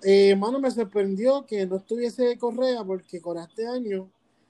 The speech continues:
defensivamente estuvo a otro nivel. Cuando tú vienes a che-, cuando tú vienes a chequear, este, creo que tuvo, este, un defensive run positivo, o sea, este, un, este, un defensive war positivo, este, salvó muchas carreras, o sea,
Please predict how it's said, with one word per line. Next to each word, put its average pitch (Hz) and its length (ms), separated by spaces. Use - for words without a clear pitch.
defensivamente 208 1200
estuvo 208 540
a 165 120
otro 180 240
nivel. 180 440
Cuando 185 200
tú 180 100
vienes 202 200
a 226 80
che-, 233 220
cuando 196 200
tú 180 60
vienes 190 180
a 214 40
chequear, 233 280
este, 190 180
creo 175 160
que 190 120
tuvo, 226 240
este, 214 200
un 185 160
defensive 208 500
run 208 280
positivo, 196 800
o 185 60
sea, 175 340
este, 180 200
un, 170 300
este, 185 200
un 175 140
defensive 202 380
war 202 140
positivo, 196 800
este, 175 280
salvó 170 240
muchas 190 280
carreras, 196 760
o 180 60
sea, 165 340